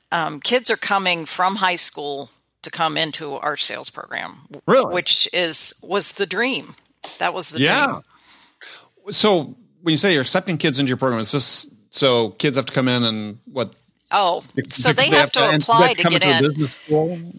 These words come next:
Speaker 1: So,
Speaker 2: and then apply?
Speaker 1: yeah, you, we've s-, <laughs> our program's a little different than the rest of the university, actually, and we set it up this way to some extent to be able to control capacity, but to also, um, just,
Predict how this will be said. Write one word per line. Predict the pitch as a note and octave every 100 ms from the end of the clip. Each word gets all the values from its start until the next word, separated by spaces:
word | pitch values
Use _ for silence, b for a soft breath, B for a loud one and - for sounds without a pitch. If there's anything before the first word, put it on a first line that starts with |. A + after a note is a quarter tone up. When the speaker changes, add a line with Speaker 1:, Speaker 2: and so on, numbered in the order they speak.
| -
Speaker 1:
So, | - -
Speaker 2:
and | C3
then | C3 C3+
apply? | C3 B2+ C3 - _ _ _ _ -
Speaker 1:
yeah, | F#3+ G3 F3 - -
you, | G#3 A3+ C#4 D4 G#3 - _ _ _ -
we've | F#3 C#4
s-, | - - G3+ - -
<laughs> |
our | F#3+ C4
program's | - A4+ A#4 C#4+
a |
little | B3+ A#3
different | F#3 A#3 - G#3+
than | E3+
the | D#3+
rest | F3 -
of | E3
the |
university, | E3+ D#3 D#3+ G3+ E3+ C#2+
actually, | - - - D#3+
and | D#3
we | F3+
set | - C#4+ G4
it | D#4+
up | C4
this | A3 G3 -
way | E3+ D#3+
to | - -
some | G3 - D4+
extent | C4 - E3 D#3
to | D#3
be | G3 G3+
able | G3 F#3
to | E3+
control | - E3 C#3+ E3+ E3 D#3 D#3 B B B B -
capacity, | E3+ - A3 A#3 - D3+ D3+ C#3+
but | E3 -
to | F#3+
also, | F3 F#3 G3+ G#3+ - F3+ E3+ D#3+ D3+ D3 -
um, | D#3+ D#3 D3+ B B B -
just, | - A#3+ - -